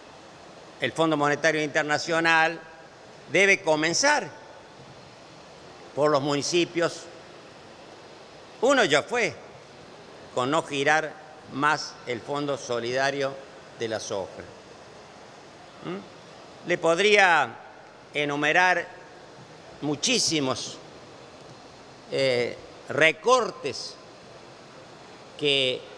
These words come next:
ya tienen los mu-, los municipios, que ya sufren los intendentes y jefes comunales que sabemos que atienden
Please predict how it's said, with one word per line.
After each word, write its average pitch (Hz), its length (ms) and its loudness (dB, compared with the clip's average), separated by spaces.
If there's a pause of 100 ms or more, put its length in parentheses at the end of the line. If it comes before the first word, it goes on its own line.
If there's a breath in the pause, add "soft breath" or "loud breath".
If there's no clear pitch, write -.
(1040)
ya 185 240 2
tienen 180 300 0
los 143 120 2
mu-, 143 200 -2 (100)
los 143 340 0 (720)
municipios, 170 880 0 (500)
que 147 140 0
ya 175 140 4
sufren 175 480 -2
los 143 140 0
intendentes 156 1080 -2 (580)
y 135 100 -6
jefes 160 520 -6
comunales 165 540 2
que 139 100 -4
sabemos 143 840 0 (1160)
que 151 120 4
atienden 151 680 0